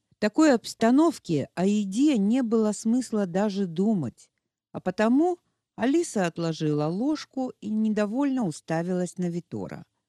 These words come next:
Тому её взгляды были до лампочки. Он явно радовался произнесённой гадости.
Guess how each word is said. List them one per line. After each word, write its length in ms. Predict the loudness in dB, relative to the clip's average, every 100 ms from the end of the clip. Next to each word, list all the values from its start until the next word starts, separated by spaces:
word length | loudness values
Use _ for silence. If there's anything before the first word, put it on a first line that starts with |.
| _ _ _
Тому 420 | 2 6 8 8
её 360 | 6 6 6 4
взгляды 580 | 2 0 2 4 2 0
были 360 | 2 2 2
до 200 | 0 0
лампочки. 800 | 0 0 -4 -8 -12 -14 -14 -16 -16 _ _ _ -2
Он 160 | 2
явно 500 | 4 2 0 -2 -2
радовался 720 | -2 -2 -2 0 0 -2 -4 -8
произнесённой 1120 | -4 -2 -2 -2 -4 -4 -4 -2 -2 -2 -4
гадости. 800 | -6 -10 -10 -16 -16 -20 -20